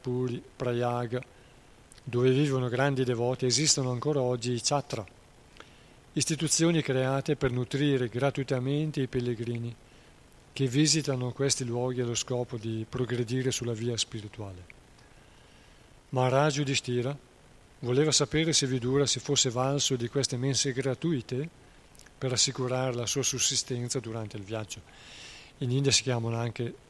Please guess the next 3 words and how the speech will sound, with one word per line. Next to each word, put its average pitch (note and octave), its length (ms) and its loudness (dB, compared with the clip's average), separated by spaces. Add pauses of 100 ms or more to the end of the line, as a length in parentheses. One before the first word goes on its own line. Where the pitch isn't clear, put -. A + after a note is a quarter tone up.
Dharmasala. A2+ 760 0 (2000)
Dharamsala. A2 680 -2 (1300)
E A#2 760 2